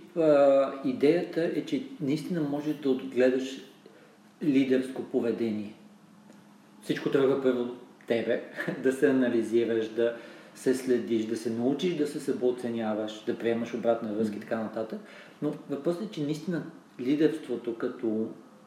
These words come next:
Speaker 1: поведение и в един момент реално като качества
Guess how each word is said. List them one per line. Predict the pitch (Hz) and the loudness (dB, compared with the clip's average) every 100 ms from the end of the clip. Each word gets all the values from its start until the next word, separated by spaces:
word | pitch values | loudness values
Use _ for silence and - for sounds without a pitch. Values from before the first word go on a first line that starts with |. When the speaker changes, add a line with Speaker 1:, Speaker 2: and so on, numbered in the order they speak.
| - - - - | -20 -20 -20 -4
Speaker 1:
поведение | 120 120 104 127 135 139 113 107 - - - - - | -2 0 4 4 6 4 0 -2 -6 -10 -20 -20 -6
и | 151 | -2
в | |
един | 135 135 135 | 0 2 2
момент | 120 120 110 | 2 0 0
реално | 123 113 117 107 | 2 2 0 -4
като | - - | -8 -12
качества | - 117 113 107 - - 120 | -4 -2 -2 -6 -14 -8 -8